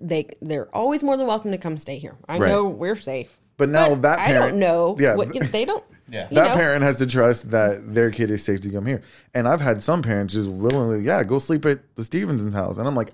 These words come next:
Speaker 3: And
Speaker 2: "I've
Speaker 3: that's
Speaker 2: never,"
Speaker 3: con-, that's concerning too, because
Speaker 2: Yeah.
Speaker 3: they don't know you.
Speaker 2: "I've never even met you."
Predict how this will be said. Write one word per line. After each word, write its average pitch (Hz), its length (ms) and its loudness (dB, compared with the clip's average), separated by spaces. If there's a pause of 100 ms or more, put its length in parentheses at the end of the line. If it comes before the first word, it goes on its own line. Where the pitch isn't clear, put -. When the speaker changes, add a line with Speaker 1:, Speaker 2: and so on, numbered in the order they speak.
Speaker 3:
And 170 80 0
Speaker 2:
"I've - 80 4
Speaker 3:
that's 143 140 0
Speaker 2:
never," 147 160 4
Speaker 3:
con-, - 80 -16 (120)
that's 180 180 -2
concerning 214 460 0
too, 262 180 -6
because 170 240 -4
Speaker 2:
Yeah. 190 120 6
Speaker 3:
they - 80 6
don't 196 80 2
know 202 80 0
you. 147 420 -6
Speaker 2:
"I've 185 220 4
never 156 240 4
even 139 260 4
met 190 160 0
you." 92 400 -2